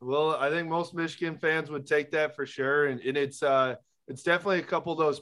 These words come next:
pieces, the guys, too, that are really bought in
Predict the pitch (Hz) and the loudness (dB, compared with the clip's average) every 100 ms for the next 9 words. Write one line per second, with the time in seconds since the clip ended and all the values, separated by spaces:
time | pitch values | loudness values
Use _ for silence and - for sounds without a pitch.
0 | - - 135 - 156 139 131 139 139 143 | -6 -8 -6 -2 -2 -2 0 6 6 6
1 | 139 147 143 139 131 127 117 139 135 123 | 2 -6 0 2 2 0 0 -2 -2 -2
2 | 135 139 135 131 131 120 110 | 2 4 4 2 -2 -4 -6